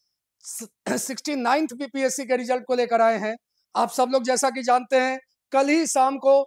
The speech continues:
सिक्सटी नाइन्थ बीपीएससी का रिजल्ट प्रकाशित हुआ है, जिसमें कि सिविल सेवा परीक्षा,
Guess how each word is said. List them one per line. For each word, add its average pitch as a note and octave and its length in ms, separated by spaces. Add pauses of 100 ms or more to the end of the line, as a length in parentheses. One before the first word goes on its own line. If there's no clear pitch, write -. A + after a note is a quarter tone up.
(200)
सिक्सटी C4 320
नाइन्थ C4+ 280
बीपीएससी C4 460
का B3 100
रिजल्ट B3 300
प्रकाशित A#3 460
हुआ B3 220
है, B3+ 140 (300)
जिसमें C4+ 360
कि C#4+ 120
सिविल C#4+ 300
सेवा C4+ 280
परीक्षा, C4+ 480